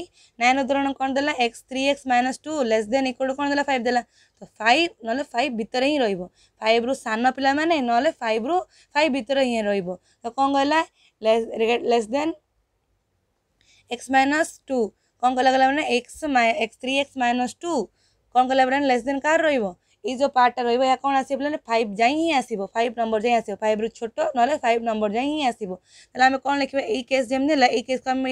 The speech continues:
ଏମିତି ଲେଖିପାରିବା କି ନାହିଁ ପିଲାମାନେ? ଯାହା ଯେମିତି ଆମେ ଏକ୍ସ ଇକ୍ୱାଲ୍ ଟୁ ଆଣିଲେ, ପରମ ମାନ ଲେଖିଥିଲା ମାନେ କ'ଣ ଆସିଲା? ପ୍ଲସ୍ ଫାଇଭ୍ରୁ ମାଇନସ୍ ଫାଇଭ୍ ରେଞ୍ଜରେ ଆସିଲା। ତାହେଲେ ଆମେ ଏହାକୁ ଏମିତି ବି ଲେଖିପାରିବା,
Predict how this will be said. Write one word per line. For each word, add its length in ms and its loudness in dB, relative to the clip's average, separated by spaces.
ଏମିତି 240 -4
ଲେଖିପାରିବା 360 -2
କି 100 0
ନାହିଁ 140 0
ପିଲାମାନେ? 320 2
ଯାହା 200 6
ଯେମିତି 240 0
ଆମେ 180 2
ଏକ୍ସ 240 -12
ଇକ୍ୱାଲ୍ 220 -6
ଟୁ 100 -2
ଆଣିଲେ, 200 0
ପରମ 200 4
ମାନ 100 4
ଲେଖିଥିଲା 340 -2
ମାନେ 160 -2
କ'ଣ 100 0
ଆସିଲା? 200 -6
ପ୍ଲସ୍ 240 4
ଫାଇଭ୍ରୁ 240 0
ମାଇନସ୍ 220 0
ଫାଇଭ୍ 160 -4
ରେଞ୍ଜରେ 320 0
ଆସିଲା। 200 2
ତାହେଲେ 140 0
ଆମେ 220 2
ଏହାକୁ 200 2
ଏମିତି 220 -2
ବି 120 0
ଲେଖିପାରିବା, 400 0